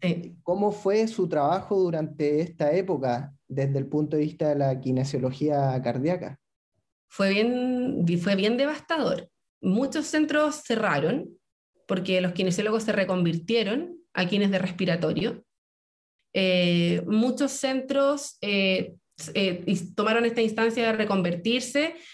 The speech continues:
Speaker 1: eh, generando nuevas instancias de telerehabilitación, que eso pegó muy, muy fuerte con nosotros.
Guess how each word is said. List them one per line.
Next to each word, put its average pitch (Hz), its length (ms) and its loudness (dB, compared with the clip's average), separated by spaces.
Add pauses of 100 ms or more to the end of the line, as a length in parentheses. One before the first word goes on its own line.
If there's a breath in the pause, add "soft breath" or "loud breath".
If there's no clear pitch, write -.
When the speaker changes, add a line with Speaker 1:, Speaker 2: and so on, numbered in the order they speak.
(160 loud breath)
Speaker 1:
eh, 185 320 2
generando 214 720 2
nuevas 220 240 2
instancias 233 500 0
de 208 120 0
telerehabilitación, 208 1300 0
que 185 120 0
eso 185 360 0
pegó 185 580 2
muy, 233 440 2
muy 240 220 2
fuerte 226 360 -2
con 220 200 2
nosotros. 208 540 0